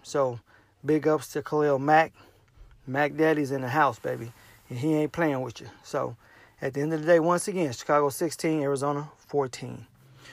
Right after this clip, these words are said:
Also, I had an upset game with San Francisco at, uh, Kansas City, uh, to no avail, even though, uh, the score,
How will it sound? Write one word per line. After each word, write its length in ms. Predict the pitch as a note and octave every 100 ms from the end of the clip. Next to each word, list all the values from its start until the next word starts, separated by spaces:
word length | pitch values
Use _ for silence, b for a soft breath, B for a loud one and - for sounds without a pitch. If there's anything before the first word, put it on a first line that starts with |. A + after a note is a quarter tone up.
| B B
Also, 420 | F#3+ F3+ - D#3
I 180 | D3 C#3+
had 260 | C#3 D3+ C#3
an 80 | C#3
upset 380 | D3 - D3
game 200 | C#3+ D3
with 120 | C3+ B2
San 200 | D3+ C3+
Francisco 600 | - D#3 - D3+ C#3 - -
at, 200 | D3+ D3 - -
uh, 320 | D3 C#3+ C#3 C3+ -
Kansas 300 | E3 D3+ C3
City, 340 | F3 D#3+ E3 B B B B -
uh, 140 | D3+ C#3
to 160 | -
no 220 | D3+ E3+
avail, 420 | E3 D#3+ C#3+ C3+ B2 B B B
even 240 | - D#3 D3+
though, 280 | C#3+ C#3 C#3 B B B -
uh, 140 | D3 C3+
the 100 | C3
score, 400 | - F3 E3